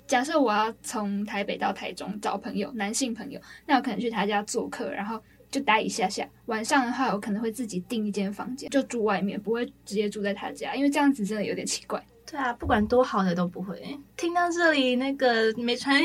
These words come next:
Speaker 2: 衣服同学应该能多多少少理解一下了吧？
Speaker 1: 就是还是，也是要沟通啊，
Speaker 2: 嗯。
Speaker 1: 你要跟你男朋友说你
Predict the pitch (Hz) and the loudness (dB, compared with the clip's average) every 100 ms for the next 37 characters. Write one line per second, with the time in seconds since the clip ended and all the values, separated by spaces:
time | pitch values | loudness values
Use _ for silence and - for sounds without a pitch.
0 | 285 277 269 262 269 277 294 233 254 285 | 4 2 4 6 8 8 8 8 6 4
1 | 311 277 247 240 254 269 285 302 339 196 | 4 4 2 0 -4 -2 2 4 6 6
2 | 240 214 185 180 196 - - - 214 - | 8 6 6 2 0 -4 -6 -4 -4 0
3 | 233 185 180 - 180 175 - - - 453 | 2 2 0 -2 0 0 -2 -8 2 4
4 | 427 403 262 277 285 - 233 294 320 311 | 6 6 4 4 2 4 4 4 2 2
5 | 226 233 - 214 202 185 - _ 220 254 | -2 -2 -4 -4 -2 -4 -10 _ 4 6
6 | 294 285 254 262 220 196 190 226 196 185 | 4 4 2 2 2 0 0 0 -2 -2
7 | - 202 202 196 | -4 -4 -4 -6